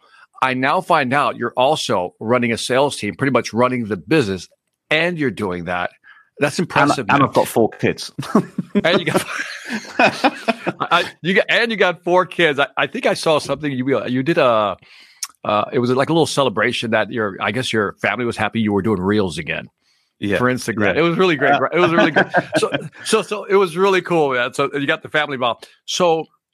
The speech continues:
Speaker 1: talk to me about you're running this business. I mean, you got your head in the ground already, just trying to get this stuff done, right? You're like, "Ah, what hel-," talk to me about this whole Instagram thing that you said, "I'm gonna conquer this hill."
Speaker 2: Yeah. So my Instagram page actually started in April.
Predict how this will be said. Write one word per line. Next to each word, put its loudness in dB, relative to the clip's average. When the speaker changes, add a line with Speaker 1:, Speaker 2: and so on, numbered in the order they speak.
Speaker 1:
talk -4
to -2
me 4
about 0
you're -6
running -2
this -2
business. -2
I 0
mean, 0
you 0
got 0
your -2
head 0
in -4
the -2
ground 0
already, 2
just -6
trying 2
to -6
get -6
this -2
stuff -2
done, 2
right? 0
You're -4
like, -2
"Ah, 0
what 0
hel-," -6
talk 2
to -4
me 4
about 2
this -4
whole -2
Instagram 0
thing -4
that -6
you 0
said, 2
"I'm 0
gonna 2
conquer -2
this -4
hill." -4
Speaker 2:
Yeah. 4
So 2
my 4
Instagram 0
page -4
actually -8
started 0
in -4
April. -6